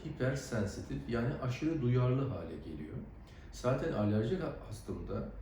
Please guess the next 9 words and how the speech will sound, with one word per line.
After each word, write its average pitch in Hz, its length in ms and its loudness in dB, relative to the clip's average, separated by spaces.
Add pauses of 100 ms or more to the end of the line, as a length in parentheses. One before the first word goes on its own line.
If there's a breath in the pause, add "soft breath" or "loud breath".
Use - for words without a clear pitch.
(280 loud breath)
e, 92 260 -2
temeldeki 110 600 4
sorun 110 460 -2 (280 loud breath)
normalde 120 800 4 (300)
spazma, 110 800 0
yani 92 240 -2
daralmaya 107 500 4
yol 107 160 4
açmayacak 107 640 2